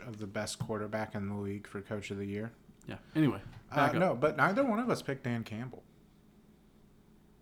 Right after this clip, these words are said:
Speaker 1: And the lines have been pretty good.
Speaker 2: That's true.
Speaker 1: Uh, but I, uh, so what you're saying is that you feel confident that we should go ahead and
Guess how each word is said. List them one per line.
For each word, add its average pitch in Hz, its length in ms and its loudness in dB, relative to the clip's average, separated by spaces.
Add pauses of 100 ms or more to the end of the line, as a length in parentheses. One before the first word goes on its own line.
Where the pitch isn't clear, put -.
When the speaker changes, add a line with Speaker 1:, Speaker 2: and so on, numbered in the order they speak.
(140)
Speaker 1:
And 127 80 -6
the 120 40 -2
lines 110 280 -2
have 123 100 -6
been 95 240 -6 (280)
pretty 120 180 -4
good. 113 240 -6 (680)
Speaker 2:
That's - 120 -14
true. 151 260 0 (600)
Speaker 1:
Uh, 135 260 0
but 143 420 8
I, 127 400 8
uh, 104 460 2 (840)
so - 160 2
what 170 180 6
you're 190 100 6
saying 101 360 -2 (1040)
is 120 360 2
that 110 640 4 (580)
you 190 400 4
feel 202 320 4
confident 156 760 0
that 113 160 4
we 127 80 2
should 123 220 -2
go 139 240 4
ahead 117 640 2
and 107 340 -2